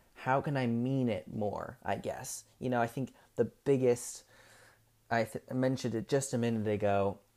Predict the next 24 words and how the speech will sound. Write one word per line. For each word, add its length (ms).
overly 480
used 480
phrase 400
would 100
be 80
like, 340
"I 200
love 400
you," 340
you 140
know? 260
People 300
say, 340
"I 180
love 300
you." 360
And 200
although 360
it 80
is 120
overused, 460
it's 140
also 260
underused. 680